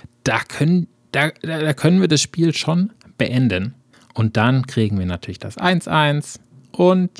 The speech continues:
das eins zu zwei. Hm. Absolutes Desaster. Zum Glück schießen wir dann wenigstens noch den Ausgleich.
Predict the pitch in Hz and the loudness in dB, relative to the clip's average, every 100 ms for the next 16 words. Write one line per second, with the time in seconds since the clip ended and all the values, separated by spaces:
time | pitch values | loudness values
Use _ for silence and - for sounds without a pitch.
0 | - 127 117 - 98 95 98 - 120 - | -2 -2 -2 -4 -2 0 -2 -2 -2 -2
1 | - 85 80 80 82 90 101 92 76 - | -4 -2 -2 -2 -4 -2 0 0 -2 -6
2 | - - _ - - - - - - 98 | -16 -18 _ -6 -6 -6 -8 -4 0 2
3 | 90 87 - 92 - - - 113 127 107 | 2 -2 -2 -4 -6 -12 -10 -2 0 2
4 | - 85 87 - - - - - - _ | 0 -2 -2 -4 -10 -16 -18 -20 -20 _
5 | - - 104 107 123 - 131 123 - 120 | -6 -4 0 2 0 2 2 2 2 4
6 | 110 98 98 110 127 135 - 123 107 - | 4 2 2 2 2 0 -6 -2 0 0
7 | - - 165 170 - 143 139 139 - | -4 -2 0 0 -2 2 2 2 -2